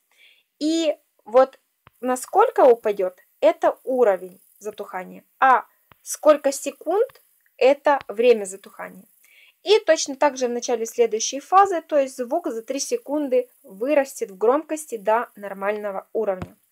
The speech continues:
И здесь можно поиграть с этими настройками, как вам будет звучать лучше всего.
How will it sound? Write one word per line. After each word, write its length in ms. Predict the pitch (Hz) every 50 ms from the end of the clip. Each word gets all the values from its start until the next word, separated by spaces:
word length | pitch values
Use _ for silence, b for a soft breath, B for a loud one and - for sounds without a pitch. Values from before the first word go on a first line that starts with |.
| _ _ _ _ _ _ _ _ _ _ _ _ _ _ _ - - - _ _ _ _ _ _ _ _
И 140 | - 320 349
здесь 380 | 311 240 - 277 370 403 - -
можно 320 | 294 294 311 302 285 262
поиграть 500 | - - 226 214 208 240 254 269 277 -
с 40 | -
этими 320 | 226 226 - 220 220 214
настройками, 800 | 208 208 220 - - 226 262 311 311 - 349 330 330 330 320 _ _ _ _
как 320 | - - 233 247 247 - -
вам 160 | 226 226 220
будет 400 | 190 208 233 202 214 214 - _ _ _ _ _ _
звучать 500 | 202 202 214 214 - 269 277 285 285 _ _ -
лучше 340 | 214 214 220 226 - - 220
всего. 440 | - - - 208 180 165 - _